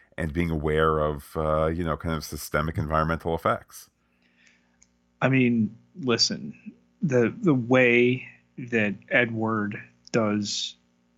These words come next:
Speaker 2: the damage here, and to bring it back to a classic storyline with these cute little creatures we have always assumed were just out of control on their own,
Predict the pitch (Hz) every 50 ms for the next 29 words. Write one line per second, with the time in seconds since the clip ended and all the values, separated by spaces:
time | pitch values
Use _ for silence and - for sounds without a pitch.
0 | _ - 120 113 113 101 113 113 113 110 110 110 107 104 101 - - - - 107
1 | 87 90 87 87 - - - _ _ _ _ _ _ _ _ _ _ - 139 117
2 | 113 - 123 117 110 117 120 120 117 113 107 101 - 117 110 110 110 107 104 -
3 | - - - 123 113 104 - - - - 110 101 104 101 - - 107 95 - -
4 | - _ _ _ _ - - - - - 139 127 120 113 117 117 110 104 107 107
5 | 104 107 104 104 104 104 101 104 104 104 107 107 101 98 98 95 - - _ -
6 | 101 95 95 92 92 - - - - _ _ _ _ _ _ _ - - - 175
7 | 196 220 185 175 165 151 135 123 - 143 135 127 123 - - 123 120 120 117 117
8 | 113 110 - 117 113 120 117 113 110 110 110 104 - - _ - 120 120 123 123
9 | 123 123 123 120 110 110 113 - - - 120 117 113 110 110 110 110 110 107 -
10 | - 113 107 110 110 107 107 104 104 101 107 - - - 120 123 123 123 120 -
11 | - - - - - _ _ _ _ _ _ _ _ _ _ _ - 127 127 127
12 | 127 120 113 - 131 127 - - - 127 120 117 117 113 113 110 113 110 110 107
13 | 85 107 107 107 104 104 101 98 95 101